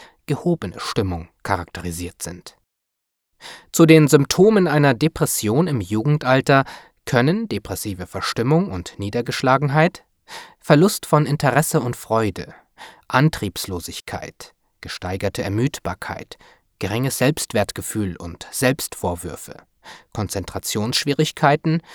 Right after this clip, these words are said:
psychomotorische Unruhe oder Hemmung, Schlafstörungen, Appetitverlust oder gesteigerter Appetit und Suizidgedanken gehören.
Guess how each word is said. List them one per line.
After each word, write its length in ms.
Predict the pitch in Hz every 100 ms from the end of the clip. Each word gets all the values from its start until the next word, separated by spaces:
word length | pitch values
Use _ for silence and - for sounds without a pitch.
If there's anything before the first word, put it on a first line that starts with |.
| - _
psychomotorische 960 | - - 196 185 143 - 160 156 151 -
Unruhe 640 | 151 165 147 90 69 - _ _
oder 180 | 95 90
Hemmung, 460 | - 135 98 80 _ _ _ _ - -
Schlafstörungen, 920 | - - 95 110 - 143 135 147 180 - - - -
Appetitverlust 1000 | 110 131 - 190 - 175 170 - - - -
oder 320 | 147 147 135
gesteigerter 680 | 143 - 131 139 113 - -
Appetit 680 | - 95 - - _ - _ - _ -
und 460 | 113 120 196 - _
Suizidgedanken 1200 | - 139 147 - - 135 - - - 82 - 90
gehören. 540 | 85 - 87 82 73